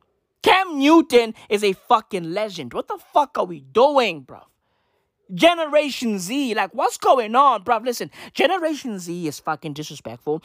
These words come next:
And let's keep it a buck. They are disrespectful for no reason at all. Okay? Like these fucking dogs outside. Generation Z is just like these fucking dogs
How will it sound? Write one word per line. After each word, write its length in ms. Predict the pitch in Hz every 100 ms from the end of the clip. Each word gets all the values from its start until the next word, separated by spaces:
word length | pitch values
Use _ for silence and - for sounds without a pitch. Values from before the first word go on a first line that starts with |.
| - -
And 120 | 214
let's 100 | 240
keep 220 | 262 -
it 60 | 240
a 40 |
buck. 240 | 247 220 - 220
They 180 | 202 294 330
are 140 | 285
disrespectful 880 | 226 233 240 247 - 226 214 - 208
for 200 | 196 165
no 240 | 170 165
reason 280 | 139 135 131
at 120 | 120
all. 240 | - 101 _ _ _ _ _ _ _ _ _ _ -
Okay? 420 | 240 269 285 254 _ -
Like 220 | 208 214
these 160 | 220 180
fucking 360 | 214 180 175 156
dogs 260 | 151 143
outside. 400 | 123 113 113 - _ _ _ _ _ _ _ -
Generation 720 | 165 294 339 302 285 254 254 214
Z 320 | 208 202 190 - -
is 120 | -
just 420 | - 285 - -
like 240 | 679 640
these 220 | 415 359 - _ -
fucking 880 | 679 679 - 659 640 - _ - 165
dogs 680 | 262 269 202 131 - -